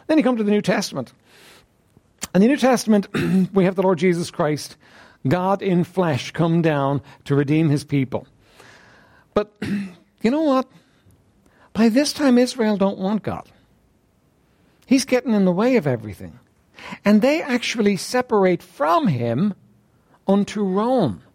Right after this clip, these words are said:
Remember when Jesus was about to be crucified, they said, "We have no king but Caesar." They choose Caesar over Jesus.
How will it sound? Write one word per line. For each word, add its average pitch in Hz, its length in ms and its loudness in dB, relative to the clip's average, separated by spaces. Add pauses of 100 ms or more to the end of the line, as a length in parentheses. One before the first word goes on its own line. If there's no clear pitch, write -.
(1000)
Remember 294 300 2
when 240 300 0
Jesus 214 240 -8
was 214 140 -2
about 214 180 2
to 190 60 -4
be 190 100 -2
crucified, 220 500 0
they 202 100 2
said, 208 200 0
"We 190 100 2
have 185 160 0
no 185 120 0
king 190 200 -2
but 165 140 -4
Caesar." 165 320 -6 (1800)
They 185 120 0
choose 233 480 0
Caesar 160 720 -2 (1000)
over 165 240 -2
Jesus. 131 520 -8